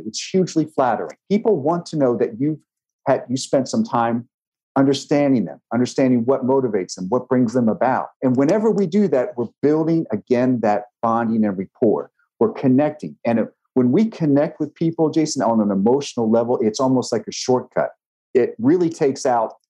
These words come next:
hours from the amount of time that you would spend, you know, trying to do it another way. It's those things that the brain attaches to in such a strong way.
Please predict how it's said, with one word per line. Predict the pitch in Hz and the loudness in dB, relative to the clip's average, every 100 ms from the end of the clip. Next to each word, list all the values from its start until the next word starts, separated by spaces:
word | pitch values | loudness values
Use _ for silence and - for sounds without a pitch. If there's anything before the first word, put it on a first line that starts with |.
| _ _ - | _ _ -4
hours | 127 147 143 90 - - - _ | -2 0 -2 -4 -10 -18 -20 _
from | 131 113 | 0 2
the | 110 | 2
amount | 107 113 120 | 2 2 0
of | 110 | -2
time | - 123 113 107 | -2 -2 0 0
that | 104 101 | 0 0
you | 113 | 0
would | 107 104 | 0 -2
spend, | - 117 110 104 - - | -2 0 2 0 -4 -6
you | 104 | -2
know, | 98 - | -2 -2
trying | - 117 113 | -2 0 2
to | 110 | 0
do | 113 107 | 2 2
it | |
another | 98 98 98 95 | 0 -2 -2 0
way. | 98 104 82 - _ | 0 0 -2 -8 _
It's | 113 110 - | -2 -2 -4
those | 120 156 185 180 | 0 0 0 -4
things | - 147 110 - | -2 0 0 0
that | 101 | -2
the | 107 | -4
brain | 87 127 127 123 | -2 0 2 0
attaches | 107 - 123 120 - - - | -2 -2 -2 -2 -6 -14 -8
to | 95 90 87 - | -2 -2 -4 -6
in | 104 | -6
such | - - 110 - | -2 -2 -2 -2
a | |
strong | 98 - - - 123 147 143 147 127 | -4 -6 -10 -2 2 2 2 0 0
way. | 117 92 80 | 0 -2 -6